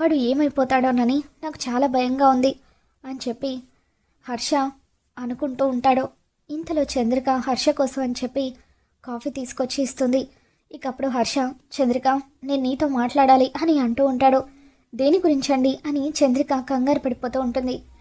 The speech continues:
"ప్రేమ్ గురించి, తను ప్రేమించిన అమ్మాయి గురించి." "నిజంగా ప్రేమ్ ఎవరిని ప్రేమిస్తున్నాడో నీకు తెలీదా చంద్రిక?"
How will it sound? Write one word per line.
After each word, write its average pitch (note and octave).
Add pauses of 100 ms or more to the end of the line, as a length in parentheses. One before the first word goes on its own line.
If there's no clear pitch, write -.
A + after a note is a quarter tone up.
(320)
"ప్రేమ్ B3
గురించి, B3+ (340)
తను E4+
ప్రేమించిన C4 (200)
అమ్మాయి C4
గురించి." B3 (500)
"నిజంగా C#4 (260)
ప్రేమ్ D4
ఎవరిని C4
ప్రేమిస్తున్నాడో C4 (180)
నీకు D4
తెలీదా C4
చంద్రిక?" B3